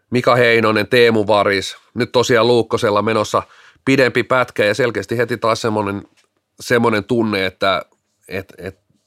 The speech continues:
tää tie vie selkeästi niinku pidemmälle ja parempaa,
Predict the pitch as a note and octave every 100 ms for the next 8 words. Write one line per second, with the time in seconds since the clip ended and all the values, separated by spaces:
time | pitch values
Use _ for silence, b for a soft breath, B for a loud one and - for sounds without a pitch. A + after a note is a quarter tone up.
0 | _ _ _ _ _ - A2+ G#2 - A2+
1 | G2+ F#2 - _ _ - G#2+ - B2+ G#2+
2 | A2 A#2 A2 A2 - A#2+ A2 G2 F#2 F2+
3 | F2+ - G#2 G#2 F#2 F#2+